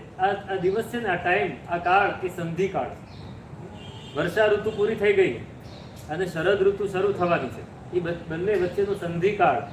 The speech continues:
એટલે એ કાળ એ માંદગીનો કાળ હોય. માંદગીનો. વૈદ્યાનામ શારદી માતા, પિતા તુ કુસુમાકર, હેમંતસ્તુ સખા પ્રોક્ત, હિતભુક, મિતભુક રિપુ.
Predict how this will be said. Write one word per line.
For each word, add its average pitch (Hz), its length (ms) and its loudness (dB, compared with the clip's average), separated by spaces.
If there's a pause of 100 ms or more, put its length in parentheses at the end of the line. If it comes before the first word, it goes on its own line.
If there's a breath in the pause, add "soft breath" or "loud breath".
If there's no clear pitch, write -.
(240)
એટલે 196 200 -2
એ 220 260 4
કાળ 208 420 4 (300)
એ 202 120 4
માંદગીનો 190 640 2
કાળ 143 180 -2
હોય. - 200 -8 (680)
માંદગીનો. 170 400 -2 (640)
વૈદ્યાનામ 214 600 6
શારદી 196 480 4
માતા, 190 500 0 (840)
પિતા 202 280 2
તુ 208 160 0
કુસુમાકર, 202 520 -2 (840)
હેમંતસ્તુ 220 920 0
સખા 190 300 2
પ્રોક્ત, 214 380 2 (640)
હિતભુક, 196 440 2 (400)
મિતભુક 190 380 4 (240)
રિપુ. 170 360 0